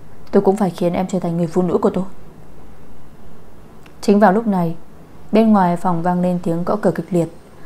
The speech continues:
Hàng xóm Kiệt ở ngoài cửa lớn tiếng hỏi: "Cô Lâm, đã xảy ra chuyện gì sao? Cô Lâm." Cơ thể của Trần Hoàng Khôi bỗng cứng nhắc.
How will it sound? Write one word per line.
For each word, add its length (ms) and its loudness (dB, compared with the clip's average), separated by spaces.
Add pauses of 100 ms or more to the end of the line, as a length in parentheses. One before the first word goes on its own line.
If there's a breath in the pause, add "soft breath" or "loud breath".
(160 loud breath)
Hàng 240 0
xóm 360 0
Kiệt 280 2
ở 100 4
ngoài 280 0
cửa 220 4 (220)
lớn 220 4
tiếng 140 0
hỏi: 240 -2 (1200)
"Cô 100 8
Lâm, 140 6 (640)
đã 120 8
xảy 140 4
ra 140 6
chuyện 140 2
gì 100 4
sao? 200 -2 (640)
Cô 80 6
Lâm." 140 8 (1600 loud breath)
Cơ 100 10
thể 220 8
của 220 6
Trần 240 2
Hoàng 280 2
Khôi 340 4
bỗng 240 2
cứng 240 2
nhắc. 140 4